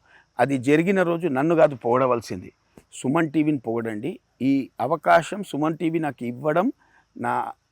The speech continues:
ఆలోచన విధానాన్ని మీ వరకు చేర్చే ఉపాధి కలిగించిన సంస్థ సుమన్ టీవీ. So నేను అనేటి ఏంటంటే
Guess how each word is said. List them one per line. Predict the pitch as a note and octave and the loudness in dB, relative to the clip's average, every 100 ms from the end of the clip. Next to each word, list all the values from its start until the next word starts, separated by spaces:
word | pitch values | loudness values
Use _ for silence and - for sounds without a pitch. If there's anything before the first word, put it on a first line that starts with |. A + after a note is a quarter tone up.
| _ - | _ -6
ఆలోచన | A#2+ D3 D#3+ - D#3 D3+ | 0 4 4 2 -2 -2
విధానాన్ని | B2 C3+ D3 D3+ D3 F3+ A#3+ | 0 0 0 0 -2 -4 -4
మీ | C3+ C#3 D#3+ | -4 -2 0
వరకు | F3+ F#3 D#3 - | 0 -2 -2 -2
చేర్చే | D3+ C#3+ D#3+ C#3 _ _ _ _ _ C3+ | -2 0 -6 -6 _ _ _ _ _ -6
ఉపాధి | B2+ F3+ F3+ | 4 6 6
కలిగించిన | E3+ E3 D#3+ - C#3+ - _ _ _ _ _ _ _ - | 2 -2 -6 -6 -8 -8 _ _ _ _ _ _ _ -14
సంస్థ | - D3+ - G#3+ A#3+ _ | -2 0 0 -6 -8 _
సుమన్ | - C#3 C#3+ | -2 2 2
టీవీ. | - F#2+ D2+ _ _ _ - | 2 -8 -8 _ _ _ -8
So | F3+ | -4
నేను | C3+ B2+ | -2 0
అనేటి | D3+ F#3 F3 | 0 0 0
ఏంటంటే | D#3+ D3 C#3 G#3+ | -4 -4 -8 -10